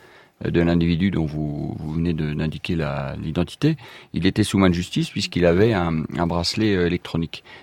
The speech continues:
Donc à partir du moment où il est sous main de justice, euh, il n'est plus, euh, suivi par les services de police, euh, comme peuvent l'être les autres fichiers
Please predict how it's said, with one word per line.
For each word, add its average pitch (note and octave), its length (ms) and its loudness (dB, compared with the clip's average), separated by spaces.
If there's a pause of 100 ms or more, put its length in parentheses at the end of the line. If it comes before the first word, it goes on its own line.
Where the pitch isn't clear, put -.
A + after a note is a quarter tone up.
Donc - 120 2
à B2 60 4
partir C#3 260 2
du A#2+ 60 6
moment G#2+ 200 4
où - 80 -2
il F#2+ 120 2
est G2 60 4
sous F#2+ 160 0
main G2+ 240 6
de A2+ 60 4
justice, G2 580 -2 (360)
euh, F2+ 180 6
il G2+ 160 8
n'est A2+ 100 8
plus, E3 380 0 (320)
euh, E2+ 280 2
suivi A#2+ 500 4
par G2 200 4
les F#2+ 80 2
services F#2+ 300 2
de F2+ 80 4
police, B2 500 0 (480)
euh, D#2+ 680 4
comme B2 240 4
peuvent E2+ 240 2
l'être G#2+ 320 0
les E2 180 0
autres A#2+ 140 -4
fichiers - 220 -2